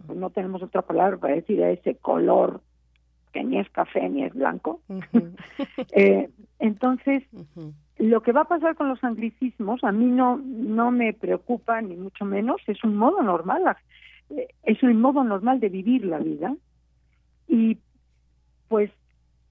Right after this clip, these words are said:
Speaker 1: eh, van a entrar muchos en el mundo de la tecnología, ya entraron, porque no tenemos autonomía tecnológica. Entonces no es un problema de lengua, es un problema de economía y de política pública, de que hay que crear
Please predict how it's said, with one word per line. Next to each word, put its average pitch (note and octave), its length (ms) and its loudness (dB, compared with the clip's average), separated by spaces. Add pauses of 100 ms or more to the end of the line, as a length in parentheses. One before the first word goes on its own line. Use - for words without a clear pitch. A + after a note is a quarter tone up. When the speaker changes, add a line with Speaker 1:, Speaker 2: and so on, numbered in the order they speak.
(380)
Speaker 1:
eh, G#3+ 360 0
van C#4+ 220 -2
a E4+ 40 -2
entrar C#4+ 340 -4
muchos B3+ 460 -6 (180)
en G3+ 140 2
el F#3+ 100 0
mundo A3+ 280 0
de A#3 80 4
la F#3+ 120 2
tecnología, F#3 760 -2
ya G#3+ 140 0
entraron, G3 560 -2 (140)
porque G#3 260 -4
no A#3 120 -2
tenemos B3+ 480 -2
autonomía F3+ 540 -4
tecnológica. F3 920 -4 (800)
Entonces A#3 380 4
no B3 100 4
es A#3+ 120 -8
un C4 100 2
problema A3 560 2
de E3+ 120 0
lengua, E3 420 -6 (120)
es G#3+ 120 -10
un A#3 100 -2
problema G#3+ 460 0 (460)
de G#3 180 2
economía A3 600 -2
y - 20 -6
de F#3 120 -2
política C4+ 480 -2
pública, G#3+ 580 -2
de G#3 180 0
que E3 240 0
hay A#3+ 300 2 (260)
que B3 240 0 (340)
crear G#3+ 520 -2